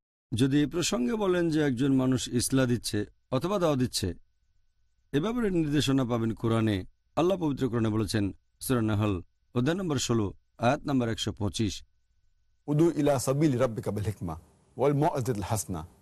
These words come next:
Speaker 2: ওয়াজাদিলহুম বিল্লাতি আহসান।
Speaker 1: যার মানে মানুষকে তোমার প্রতিপালকের পথে আহ্বান করো, সদুপদেশ ও হিকমত দ্বারা তাদের সাথে তর্ক করো, তাদের যুক্তি দেখাও সবচেয়ে উত্তম ও গ্রহণযোগ্য পন্থায়। তাহলে আপনি যদি দাওয়ার কথা বলেন অথবা ইসলার কথা বলেন,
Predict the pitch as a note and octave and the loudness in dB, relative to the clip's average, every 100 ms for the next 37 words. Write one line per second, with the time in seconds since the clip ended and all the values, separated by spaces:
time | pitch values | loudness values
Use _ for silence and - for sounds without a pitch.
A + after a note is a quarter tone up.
0 | _ _ C3 A#2 C#3+ F3 G3 D3+ D3 C3+ | _ _ -2 0 2 4 2 2 -2 0
1 | C3+ G#2 - G#2+ F#2+ E2+ D#2+ - - A2+ | 0 -2 -4 -2 -2 -6 -10 -16 -4 0
2 | G#2+ A#2+ C#3+ E3+ - - C3+ D#3 - F#3 | 2 2 2 0 -4 -6 -2 0 0 -2
3 | D#3+ D3 C#3 B2+ G#3+ B3+ A#3 F3+ D3+ C#3+ | 0 -2 -2 -4 0 0 0 -2 0 2
4 | C3 B2+ C#3+ B2+ A2 - - - C#3 D3+ | 2 2 2 0 -4 -6 -4 -2 0 0
5 | E3 D#3+ B2 B2 C3 F#3 C#3+ C3+ B2 G2 | 0 0 2 0 0 -2 0 2 2 -2
6 | - _ _ _ _ B2 B2 A#2 A#2+ A2+ | -10 _ _ _ _ -2 -2 -2 -2 -2
7 | C#3+ D3+ D3+ - A#2+ G#2 - B2 A#2 G2+ | -2 0 -2 0 0 -2 -2 0 0 0
8 | D3+ - E3 B2+ A2+ A2+ F2+ - B2 G#2+ | -4 -2 0 0 0 -2 -2 -6 -4 -2
9 | - A#2+ C3 - C3+ A2+ G2+ C3+ F3+ D#3 | -2 0 -2 -2 0 0 0 0 0 -2
10 | G2+ G#2 - G2 E2+ F#2 - C#3 C#3+ D3+ | -2 -4 -2 -4 -2 -6 0 0 0 0
11 | C#3+ D3 G#3+ A#3+ A#3 A3 C3 B2+ D3 F#3 | -2 -2 -4 -4 -2 -2 2 4 4 0
12 | F#3 E3 C#3+ C#3 G2+ A2 A#2+ A#2 F#2 - | -2 -4 -2 -2 0 2 2 2 -2 -6
13 | - A#2+ B2+ B2+ - A3 A3+ E3+ C#3 B2 | -4 0 2 0 0 -2 -2 0 2 4
14 | B2 A2+ | 4 2